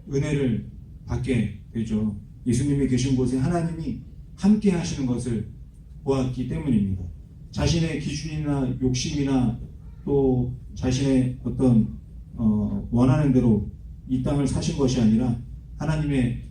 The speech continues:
말씀대로 이 땅을 예수님이 사셨고, 그 예수님을 만났습니다. 말씀대로 사신 예수님은 삶 자체가 성전이었습니다.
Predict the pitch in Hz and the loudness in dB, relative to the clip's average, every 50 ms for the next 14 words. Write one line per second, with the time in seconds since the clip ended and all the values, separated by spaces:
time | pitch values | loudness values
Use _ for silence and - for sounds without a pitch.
0 | - - 107 127 127 123 - - - 117 110 107 104 113 123 127 - - 277 135 | -4 0 0 2 2 2 0 0 0 0 0 0 0 -2 -2 -2 -2 -2 0 0
1 | 131 - 151 104 - - - - - - - - 117 123 120 127 135 131 123 123 | 2 2 0 0 -2 -8 -12 -16 -16 -12 -6 -2 0 2 2 4 4 6 6 8
2 | 127 120 113 104 98 - - - - - - - - - - - - 180 147 - | 8 8 6 6 4 0 -6 -12 -14 -14 -14 -14 -10 -6 -4 -2 0 0 0 0
3 | - - 143 147 - - - - - 139 131 127 127 123 127 131 123 123 120 127 | 2 2 0 0 0 -4 -6 -6 0 4 6 6 6 6 6 4 4 4 6 6
4 | 131 131 127 127 - - - - - - 110 113 123 117 107 - - 104 98 95 | 6 6 6 4 0 -6 -12 -10 -4 0 4 4 6 6 4 4 2 2 2 2
5 | 92 - - - - - - - - - - - - 120 127 139 - - 180 175 | 0 -4 -6 -8 -12 -12 -14 -14 -14 -14 -10 -4 0 2 4 4 4 4 4 4
6 | 170 175 175 170 165 165 - 170 165 - 196 175 143 139 131 127 139 151 156 156 | 6 6 6 6 4 4 2 2 2 2 2 2 2 2 2 2 0 -2 -2 -2
7 | 170 175 151 117 67 - - - - - - - - - - 214 233 226 202 - | -2 0 0 -2 -2 -4 -6 -12 -14 -16 -16 -12 -6 0 4 6 6 6 6 4
8 | 131 127 127 - 143 143 143 151 135 117 - - - - - - - - - - | 4 2 0 2 0 0 0 0 0 -2 -2 -4 -6 -10 -14 -14 -16 -16 -10 -2
9 | - 208 220 226 208 214 214 190 - 127 - - - 104 98 95 | 4 6 8 8 8 8 8 6 6 2 -2 -2 -2 -4 -4 -6